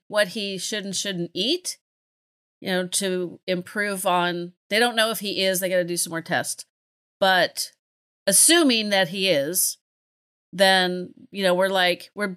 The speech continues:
we've been going back to the healthy li-, healthier lifestyle we had when we lost a lot of weight,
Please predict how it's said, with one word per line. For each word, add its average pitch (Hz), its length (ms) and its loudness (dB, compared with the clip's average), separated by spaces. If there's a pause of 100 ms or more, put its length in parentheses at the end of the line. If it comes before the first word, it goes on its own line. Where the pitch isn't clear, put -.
we've 226 160 0
been 233 120 0
going 254 260 2
back 220 280 0
to 226 120 -2
the 196 80 2
healthy 202 320 -2
li-, 185 280 0
healthier 247 680 -4
lifestyle 247 580 0
we 226 140 -4
had 220 280 -2
when 208 120 -8
we 196 100 -4
lost 196 340 0
a 185 60 -6
lot 180 220 0
of 165 80 -2
weight, 226 440 -2